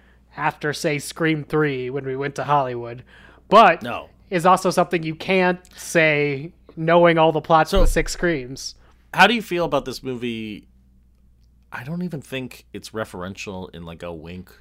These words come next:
Speaker 2: wink
Speaker 1: No.
Speaker 2: way, but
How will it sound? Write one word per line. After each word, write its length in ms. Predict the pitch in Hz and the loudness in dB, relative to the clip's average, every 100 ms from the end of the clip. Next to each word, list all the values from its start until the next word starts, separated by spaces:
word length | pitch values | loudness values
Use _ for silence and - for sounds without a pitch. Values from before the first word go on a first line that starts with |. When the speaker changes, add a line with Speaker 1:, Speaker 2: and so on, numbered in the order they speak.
| _ | _
Speaker 2:
wink 300 | 82 120 156 - _ _ _ _ _ | -14 -12 -12 -16 _ _ _ _ _
Speaker 1:
No. 240 | 156 165 147 | 0 2 4
Speaker 2:
way, 600 | 208 147 107 104 101 107 _ _ _ _ - | 4 2 0 -4 -8 -16 _ _ _ _ -14
but 280 | 117 117 | -8 -8